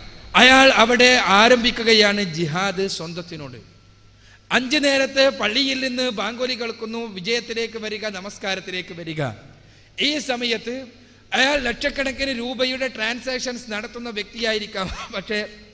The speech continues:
അത് നിർത്തിവെച്ചുകൊണ്ട് പടച്ചതമ്പുരാന്റെ വിളിക്കുത്തരം ചെയ്യുന്നു. അയാൾ ചെയ്യുന്നത് ജിഹാദാണ്.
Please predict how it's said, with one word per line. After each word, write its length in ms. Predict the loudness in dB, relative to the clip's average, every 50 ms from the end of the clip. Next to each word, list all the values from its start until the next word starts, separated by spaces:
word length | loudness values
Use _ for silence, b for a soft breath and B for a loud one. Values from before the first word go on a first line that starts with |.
| _ -10 -8
അത് 100 | -8 -6 -6 -8
നിർത്തിവെച്ചുകൊണ്ട് 760 | -10 -12 -12 -10 -8 -8 -8 -8 -10 -12 -12 -12 -10 -8 -8 -8 -10 -12 B B B B B B B _ 2
പടച്ചതമ്പുരാന്റെ 800 | 2 2 2 0 0 0 0 0 0 0 0 0 0 2 0 0 0 0
വിളിക്കുത്തരം 600 | -4 -4 -6 -6 -10 -12 -8 -8 -8 -8 -6 -8 -8
ചെയ്യുന്നു. 320 | -8 -8 -8 -10 -10 -12 -14 -10 -8 -6
അയാൾ 200 | -4 -4 -4 -6 -8 -10
ചെയ്യുന്നത് 280 | -12 -12 -12 -14 -16 -16 -16 -16
ജിഹാദാണ്. 540 | -16 -16 -14 -12 -10 -8 -8 -8 -10 -10